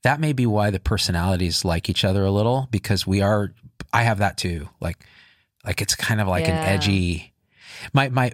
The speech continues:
Speaker 1: my, my buddy in high school who I used to live with used to say that he really liked it when I would smoke weed.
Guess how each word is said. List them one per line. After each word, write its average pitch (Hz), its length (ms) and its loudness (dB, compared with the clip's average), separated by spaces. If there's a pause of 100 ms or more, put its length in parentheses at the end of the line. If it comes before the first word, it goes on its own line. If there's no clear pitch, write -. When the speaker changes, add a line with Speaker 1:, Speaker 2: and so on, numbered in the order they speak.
Speaker 1:
my, 117 260 0
my 113 160 0
buddy 135 300 0
in 120 80 0
high 107 180 0
school 110 280 0
who 98 100 0
I 92 40 2
used 92 140 0
to 101 80 0
live 92 240 0
with 90 320 -4 (680)
used 101 260 2
to 101 80 0
say 101 260 2
that 98 100 2
he 104 140 0
really 127 240 2
liked 104 300 0
it 110 100 -4
when 98 140 0
I 90 80 2
would 87 160 0
smoke 95 320 0
weed. 92 560 0